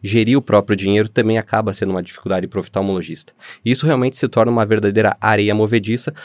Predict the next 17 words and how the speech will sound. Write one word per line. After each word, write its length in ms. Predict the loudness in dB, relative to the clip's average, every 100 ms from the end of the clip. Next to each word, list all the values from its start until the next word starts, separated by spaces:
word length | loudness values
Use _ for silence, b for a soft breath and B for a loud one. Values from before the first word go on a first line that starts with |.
| B 0
no 100 | 2
momento, 280 | 4 2
então, 280 | -2 -2 -2 B B
que 80 | -2
a 60 | -2
gente 180 | -2
passa 380 | -2 -2 -2 -6
a 60 | -10
se 120 | -10
deparar 420 | -10 -4 -4 -4
com 100 | -6
toda 240 | -6 -4 -6
essa 200 | -6 -10
situação. 540 | -10 -6 -6 -6 -16 _ B B B
Então 260 | -2 0 4
hoje, 280 | 4 4
pra 440 | -2 -2 0 -2